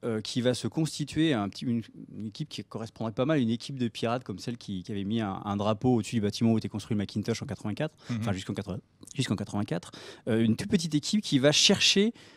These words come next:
Speaker 1: à mettre au point de nouvelles interfaces et qui va aboutir à mettre au point, euh, un truc qui avait été, déjà été développé par ailleurs, euh, qui est le multitouch.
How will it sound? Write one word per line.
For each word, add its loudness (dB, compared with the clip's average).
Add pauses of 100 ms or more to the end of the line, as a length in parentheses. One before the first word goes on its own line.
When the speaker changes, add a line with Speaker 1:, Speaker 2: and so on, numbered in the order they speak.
(160)
Speaker 1:
à 6
mettre 8
au 6
point 6
de 6
nouvelles 8
interfaces 0 (280)
et 6
qui 2
va 8
aboutir 4 (180)
à 6
mettre 4
au 6
point, 4
euh, -2 (140)
un -6
truc 0
qui -6
avait -2
été, -4
déjà -2
été -4
développé -6
par -2
ailleurs, 2 (400)
euh, 2
qui -4
est 4
le 4
multitouch. 0